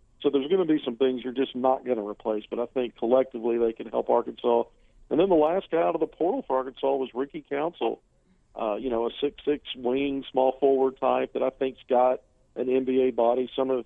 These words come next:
things he does on the court, you know, he's not a typical primary handler, but he can create a little bit off the bounce. He's a above the rim guy.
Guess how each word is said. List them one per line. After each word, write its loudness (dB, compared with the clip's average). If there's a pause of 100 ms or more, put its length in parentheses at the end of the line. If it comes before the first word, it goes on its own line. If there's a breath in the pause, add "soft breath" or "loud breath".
things -2 (140)
he -12
does 2
on -2
the -6
court, 2 (500)
you 0
know, 2
he's -4
not 4
a 2 (360)
typical 0
primary 0
handler, -2
but -4
he -6
can -8
create 2
a 0
little 2
bit 2
off 2
the -2
bounce. 0
He's -10
a -2 (120)
above 0
the 2
rim -2
guy. 2